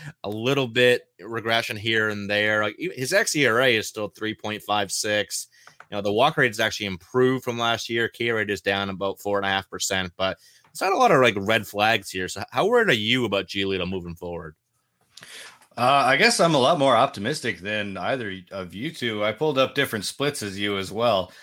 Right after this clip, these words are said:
Speaker 2: uh, because since May nineteenth, Giolito has a three sixty-one E R A over ten games, sixty-two and a third innings, ten point eight K per nine, two point two walk per nine,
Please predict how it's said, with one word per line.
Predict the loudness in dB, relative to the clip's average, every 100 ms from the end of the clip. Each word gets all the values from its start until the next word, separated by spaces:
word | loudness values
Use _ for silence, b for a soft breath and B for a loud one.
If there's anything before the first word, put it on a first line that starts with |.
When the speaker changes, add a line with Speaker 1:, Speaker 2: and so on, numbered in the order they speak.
| B B
Speaker 2:
uh, | -4 -4
because | -4 0 2 2 2 -2
since | -2 -2 -2 -6 -6 -8 -10
May | -6 -2 -2 0
nineteenth, | 0 0 -2 -2 -2 -4
Giolito | -4 -2 0 2
has | 2
a | -2
three | -4 -4
sixty-one | -4 -6 -8 -4 -2 -2
E | -2
R | 0 0
A | -2
over | -4 -6
ten | -8 -8
games, | -4 -2 -2 -4 -8 B B B B
sixty-two | -8 -6 -6 -4 -4
and | -4
a |
third | -2 0 0
innings, | 0 -2 -4 -10 B B B _
ten | -2 0 2
point | 2 4
eight | 2
K | 0 0
per | 0
nine, | 0 2 2
two | -2 -4
point | -6 -4
two | -4
walk | 2 2 2
per | -2
nine, | 0 0 0 -6